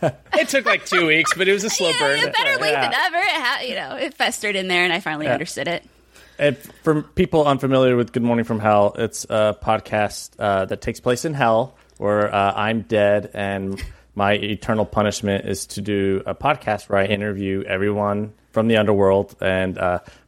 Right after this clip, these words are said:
Speaker 3: Blaine is my co-host, who is, uh, Satan's little brother named Clayton.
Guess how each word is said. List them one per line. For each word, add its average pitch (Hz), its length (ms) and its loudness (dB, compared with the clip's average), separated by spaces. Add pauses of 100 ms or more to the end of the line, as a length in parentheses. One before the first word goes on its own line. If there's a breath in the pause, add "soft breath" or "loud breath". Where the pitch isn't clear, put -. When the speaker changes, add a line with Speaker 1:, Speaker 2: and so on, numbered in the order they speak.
Speaker 3:
Blaine 110 340 2
is 98 180 -4
my 95 380 0
co-host, 135 580 0
who 104 300 -2
is, 98 140 -2
uh, 95 200 4
Satan's - 680 -2
little 101 200 -2
brother 101 420 2 (160)
named 95 240 -2
Clayton. 92 380 2